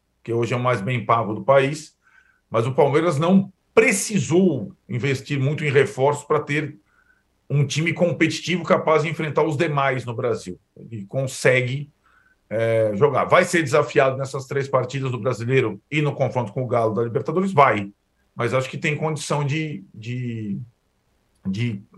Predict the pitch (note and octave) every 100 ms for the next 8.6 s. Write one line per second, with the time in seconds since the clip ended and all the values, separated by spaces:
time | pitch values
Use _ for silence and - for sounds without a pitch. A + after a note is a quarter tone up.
0 | - D3+ D#3 E3 A2 - D3 F3 D3+ E3+
1 | D#3 D#3+ C#3 C#3+ C#3+ - _ _ _ A2+
2 | B2+ D3 - - C#3+ C#3+ C#3 C3+ C3 C#3
3 | A2 G2 - - _ - D3 C#3 B2+ A2
4 | F2 F2 - G#2+ G#2 C3 C3 - D#3+ E3
5 | F#3 G3+ G3 _ _ _ _ - D#3+ D3
6 | C#3 C#3+ D#3 - - _ _ _ _ _
7 | _ _ _ _ - F3 D3+ C#3 C3 B2+
8 | B2 - C#3 A#2+ - -